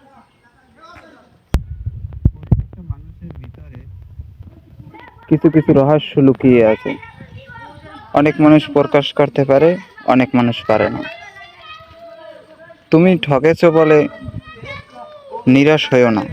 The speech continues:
কারণ ঠকা থেকেই তুমি কঠিন পরিশ্রম করো, সফলতার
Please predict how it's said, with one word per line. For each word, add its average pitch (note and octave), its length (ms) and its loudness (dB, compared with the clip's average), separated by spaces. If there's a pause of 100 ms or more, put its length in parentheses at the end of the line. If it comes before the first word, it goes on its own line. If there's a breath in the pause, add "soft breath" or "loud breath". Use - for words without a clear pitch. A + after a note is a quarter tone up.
(1080)
কারণ C3+ 180 2 (140)
ঠকা C#3+ 300 0 (100)
থেকেই D#3+ 340 2 (1600)
তুমি C#3+ 180 4
কঠিন D3 320 2
পরিশ্রম C#3 460 2 (120)
করো, G2+ 200 2 (800)
সফলতার C3+ 560 0